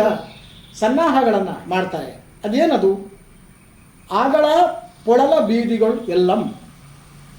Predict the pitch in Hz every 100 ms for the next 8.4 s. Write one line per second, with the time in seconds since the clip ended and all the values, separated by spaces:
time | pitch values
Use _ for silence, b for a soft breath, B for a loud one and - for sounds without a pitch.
0 | - 180 175 190 196 208 254 302 302 302
1 | 185 - 185 - - - 262 247 190 269
2 | 269 202 220 202 190 220 254 170 170 220
3 | 233 - - - - - - 180 240 233
4 | 277 277 233 220 - - - 196 226 294
5 | 247 233 226 190 185 185 180 - - _
6 | - - 240 220 165 117 - - - -
7 | _ 160 180 185 254 254 269 330 311 349
8 | 262 - -